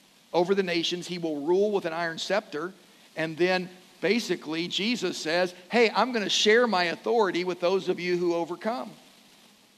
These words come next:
I, I, I'm gonna invite you along with me to rule, those of you who've been so persecuted and so downtrodden." And then he promises the morning star.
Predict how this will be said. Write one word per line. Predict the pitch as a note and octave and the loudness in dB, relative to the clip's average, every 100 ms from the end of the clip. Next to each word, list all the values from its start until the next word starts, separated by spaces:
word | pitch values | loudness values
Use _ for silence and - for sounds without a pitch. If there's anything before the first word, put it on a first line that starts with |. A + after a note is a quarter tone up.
| _ _ _ _ _ _ _ _ _ - | _ _ _ _ _ _ _ _ _ -6
I, | |
I, | F3 F3 - | -4 -2 -2
I'm | G#3+ | 0
gonna | A3+ G#3 | 2 0
invite | F#3+ F3+ F3+ F#3+ G3+ | -2 -4 2 2 2
you | G3+ G#3+ G#3 | -4 -4 0
along | F3+ F3 F#3 F3+ E3 | 2 4 2 2 0
with | G3 G#3 | 0 0
me | G3 F3+ F3 E3+ - - | -4 -4 -4 -6 -14 -6
to | F#3 | -4
rule, | E3+ F3 A#3 E3+ D3 G#3+ - _ _ _ | -2 -4 -4 -6 -6 -10 -14 _ _ _
those | - F#3 F3+ | -2 0 0
of | E3+ | -2
you | F3+ F3+ | -4 -4
who've | E3 D3 | -6 -6
been | F3 E3 E3 - - | -6 -6 -6 -14 -10
so | - F#3 | -4 -4
persecuted | F#3 G3 F3 F3 - E3+ D#3 D3+ - - | -2 -4 -4 -6 -6 -6 -6 -10 -16 -14
and | D3+ | -8
so | F3+ F3+ | -4 -4
downtrodden." | D#3+ E3 D#3+ - C#3+ C#3 F3+ G#3+ - - | -4 -6 -6 -6 -6 -6 -6 -12 -14 -10
And | D#3+ | -6
then | F3+ | -2
he | A3+ | -2
promises | A3+ F#3+ F#3+ F3+ F#3 F#3 | 0 -2 -2 -4 -4 -2
the | F3+ | -4
morning | E3+ F3 F3+ | -2 -2 -2
star. | F3 - B3 F3 C#3+ | -6 -4 0 0 -2